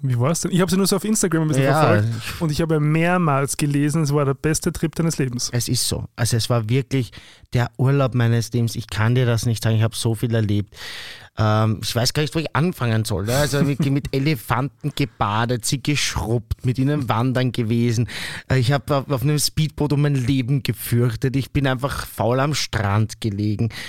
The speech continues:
Speaker 2: Ich bin durch den Dschungel gewandert. Also ich hab so viele tolle Sachen gemacht und so viele tolle Menschen getroffen, dass ich gar nicht weiß, wo ich anfangen soll.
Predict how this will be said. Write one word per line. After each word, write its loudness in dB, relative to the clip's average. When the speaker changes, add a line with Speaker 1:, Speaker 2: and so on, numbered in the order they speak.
Speaker 2:
Ich -2
bin 2
durch 0
den 0
Dschungel 0
gewandert. -2
Also 0
ich -2
hab -6
so 0
viele 0
tolle 0
Sachen -2
gemacht -2
und 0
so -2
viele -2
tolle 0
Menschen 2
getroffen, -2
dass -2
ich -8
gar -4
nicht -2
weiß, 0
wo -2
ich -4
anfangen 0
soll. -6